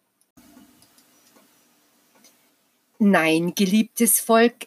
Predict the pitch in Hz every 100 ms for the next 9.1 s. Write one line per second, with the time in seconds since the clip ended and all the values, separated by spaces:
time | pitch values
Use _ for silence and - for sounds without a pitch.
0 | - 208 - 226 - - 226 254 - -
1 | 190 175 160 165 175 160 185 165 170 156
2 | 170 156 - - - 156 - 156 151 151
3 | 156 156 _ _ _ _ _ _ _ -
4 | 208 214 - - - 247 302 196 - -
5 | - - - 160 170 175 226 220 - _
6 | _ - 202 196 202 214 214 - 190 180
7 | 185 180 - 233 - - 214 165 156 151
8 | _ - 165 165 156 165 180 180 202 202